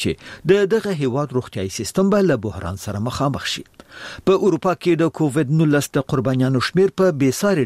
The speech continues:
ډول تر دوه لکه پنځوس زرو اوښتی دی. د رویټرز خبري اژانس د راپور له مخې، له لاتینې امریکا وروسته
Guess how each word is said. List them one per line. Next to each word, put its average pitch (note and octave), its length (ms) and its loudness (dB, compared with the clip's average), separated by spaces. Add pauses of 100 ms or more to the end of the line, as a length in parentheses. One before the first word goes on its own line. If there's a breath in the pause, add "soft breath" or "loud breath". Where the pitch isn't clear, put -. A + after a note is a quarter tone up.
ډول G2 180 -4 (340 loud breath)
تر G#3+ 200 2
دوه G3+ 160 4
لکه E3+ 300 -2
پنځوس D3+ 420 2
زرو G#2+ 240 -2
اوښتی A2+ 460 -8
دی. F#2 80 -12 (560 loud breath)
د G#3 160 6
رویټرز G#3 400 -2
خبري E3+ 260 2
اژانس D#3+ 340 -2
د D3+ 220 4
راپور A#2+ 400 0
له A#2 100 0
مخې، F3+ 220 2 (340 loud breath)
له F#3 200 4
لاتینې D#3+ 440 0
امریکا C#3 460 0
وروسته G3 340 2